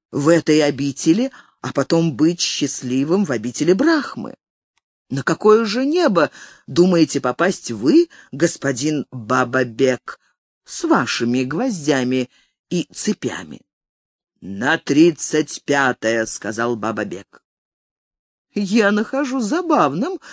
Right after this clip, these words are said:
что вы надеетесь попасть выше, чем я», — возразил Омри. «Это, разумеется, следствие чрезмерного честолюбия. Вы осуждаете тех,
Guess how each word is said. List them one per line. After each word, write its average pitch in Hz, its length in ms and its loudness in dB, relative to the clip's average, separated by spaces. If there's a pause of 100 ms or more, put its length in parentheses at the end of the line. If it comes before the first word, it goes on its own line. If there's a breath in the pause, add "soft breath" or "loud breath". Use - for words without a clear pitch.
что - 280 0
вы 220 120 2
надеетесь 156 580 2
попасть 151 540 0 (160 loud breath)
выше, 156 440 2
чем 339 260 -2
я», — 180 240 0
возразил 135 480 0
Омри. 139 540 0 (300 loud breath)
«Это, 330 320 2
разумеется, 147 920 0
следствие 170 760 0
чрезмерного 156 840 -2
честолюбия. 143 960 -2 (560 loud breath)
Вы 208 220 4
осуждаете 170 840 -2
тех, 220 360 0